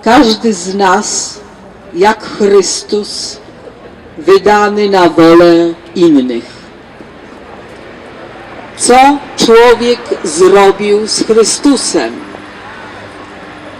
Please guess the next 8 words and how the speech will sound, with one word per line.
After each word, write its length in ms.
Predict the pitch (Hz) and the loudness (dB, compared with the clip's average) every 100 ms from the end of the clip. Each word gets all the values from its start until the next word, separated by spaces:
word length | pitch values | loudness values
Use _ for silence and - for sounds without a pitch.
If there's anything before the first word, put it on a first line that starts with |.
| - - - | -20 -20 -10
"Męka 600 | 160 226 294 311 294 262 | -2 0 2 0 0 -2
Chrystusa", 1080 | - 202 170 - - 302 - - 165 135 131 - - - - 175 | -2 -2 -2 -4 0 0 0 -6 -4 -4 -6 -14 -20 -20 -10 -2
powiedział 540 | 156 202 240 220 165 | 0 0 0 0 0
ktoś, 640 | - - 165 175 - - - - - - - - - - - - - - - | -2 -2 0 -2 -6 -12 -18 -20 -20 -20 -20 -20 -20 -20 -20 -20 -20 -16 -2
"bardziej 760 | 208 233 220 196 202 233 214 190 | 2 2 0 -4 -2 -2 -2 0
jest 460 | 214 - - - | 0 0 -8 -8
potrzebna 720 | - 214 - - 214 185 190 170 | -4 -2 -2 0 0 0 0 2
ludziom 760 | 175 208 180 196 180 175 180 | 4 2 0 0 0 -2 -8